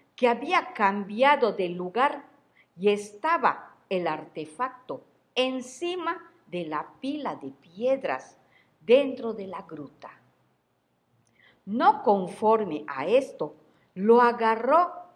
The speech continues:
y lo llevó a su domicilio. Que cuando sacaron esa escultura de oro, aquellos jóvenes se empezaron a enfermar. Tuvieron que ser ingresados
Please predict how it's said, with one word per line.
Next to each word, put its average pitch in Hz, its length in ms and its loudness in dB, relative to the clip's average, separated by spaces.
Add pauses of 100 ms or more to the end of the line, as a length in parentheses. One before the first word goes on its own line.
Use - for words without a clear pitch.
y 208 160 -6
lo 170 200 -2
llevó 151 760 -6
a 220 140 2
su 226 220 -10
domicilio. 226 920 -4 (1200)
Que 269 200 4
cuando 254 400 4
sacaron 247 960 -4 (180)
esa 262 280 0
escultura 165 880 -4
de 147 260 -6
oro, 190 400 2 (460)
aquellos 220 720 0
jóvenes 185 580 -2 (340)
se - 280 -2
empezaron 208 760 0
a 165 60 -4
enfermar. 156 720 -4 (880)
Tuvieron 208 720 0
que 220 140 4
ser 226 260 -2
ingresados 180 960 -2